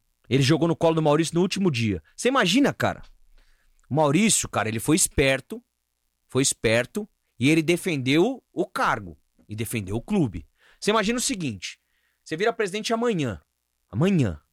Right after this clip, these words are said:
e eu falo pra você assim, "Cara, seguinte, ou você racha com a Crefisa amanhã, racha com a, ou você racha com a Mancha, com a Crefisa amanhã, ou você não fala mais comigo." Você fala assim, "Pô, meu,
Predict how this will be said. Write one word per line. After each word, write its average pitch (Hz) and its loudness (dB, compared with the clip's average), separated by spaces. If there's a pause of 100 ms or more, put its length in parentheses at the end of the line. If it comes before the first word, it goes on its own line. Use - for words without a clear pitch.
(640)
e - -2
eu 120 0
falo 143 0
pra - -6
você - 0
assim, 123 -4
"Cara, 117 -2
seguinte, 120 -8 (1300)
ou 247 4
você 147 0 (500)
racha 147 -2
com 143 -2
a 131 -4
Crefisa 120 -2
amanhã, 208 2 (640)
racha 165 -2
com - -4
a, - -4
ou 226 4
você 262 0
racha 208 -4
com - -4
a 170 0
Mancha, 151 -4
com 147 -8
a 135 -10
Crefisa 143 -4
amanhã, 214 2 (360)
ou 180 -4
você 214 0
não 202 -4
fala 208 -2
mais 214 -2
comigo." 123 -4 (240)
Você - -20
fala 214 -10
assim, 196 -12
"Pô, 277 -12
meu, 107 -12